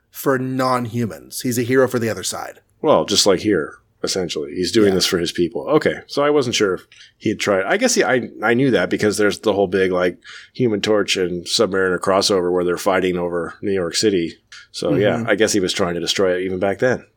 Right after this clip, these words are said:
Speaker 2: So, um, I think the whole, like, uh, Johnny quits the team and goes missing thing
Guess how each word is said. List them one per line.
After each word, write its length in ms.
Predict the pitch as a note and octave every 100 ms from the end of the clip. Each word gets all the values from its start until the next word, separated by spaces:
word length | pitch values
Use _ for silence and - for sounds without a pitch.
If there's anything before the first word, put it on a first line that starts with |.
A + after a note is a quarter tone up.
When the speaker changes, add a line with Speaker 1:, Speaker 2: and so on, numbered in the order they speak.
| -
Speaker 2:
So, 380 | - G3+ - - _ _ - - - - - - - - _ -
um, 480 | G#2 G2 F#2 G2 - _ _ _
I 80 | C3
think 180 | G3+ A3
the 80 | E3+
whole, 200 | E3+ E3+
like, 300 | C#3 G2+ - _ _ _
uh, 400 | C#3 A#2+ A2 G2 F#2 - -
Johnny 360 | B2 A#2 B2 B2
quits 280 | C3 C3 -
the 80 |
team 460 | A#2+ A#2 A2+ B2+ C3+
and 420 | F3+ G#2 G#2 G#2 - - - -
goes 240 | A#2 G#2
missing 520 | G#2 A2 C3 C3 C3+ -
thing 460 | C3+ C#3+ D#3+ E3